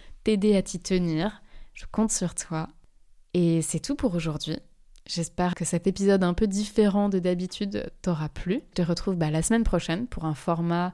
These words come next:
qui sera à nouveau un peu exceptionnel, car pour tout te dire, je serai sur la route. Je vais me faire un petit tour de la Méditerranée et ensuite je vais aller vers l'Est.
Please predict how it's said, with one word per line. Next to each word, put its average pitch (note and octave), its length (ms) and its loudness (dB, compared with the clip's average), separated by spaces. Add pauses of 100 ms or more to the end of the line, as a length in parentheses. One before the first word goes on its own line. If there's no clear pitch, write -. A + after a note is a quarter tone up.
(120)
qui - 120 -6
sera - 200 -2
à A3+ 160 0
nouveau A#3+ 400 4
un F#3+ 160 4
peu B3 200 4
exceptionnel, G3 840 2
car - 240 -2
pour - 220 -4
tout A#3+ 100 -4
te A#3 100 -2
dire, G3+ 200 0
je G#3+ 100 -6
serai - 220 -8
sur A3 260 -2
la D#3+ 140 2
route. - 420 0 (120)
Je - 120 -6
vais E3+ 60 2
me D#3+ 40 0
faire F3+ 280 0
un E3+ 100 2
petit G3 480 -2 (100)
tour A3 280 -2
de E3+ 80 2
la D#3 160 0
Méditerranée F3 960 -2
et - 180 -4
ensuite A#3 580 -2
je F3 120 2
vais E3 140 -2
aller G#3+ 300 0
vers E3+ 240 -2
l'Est. - 480 -6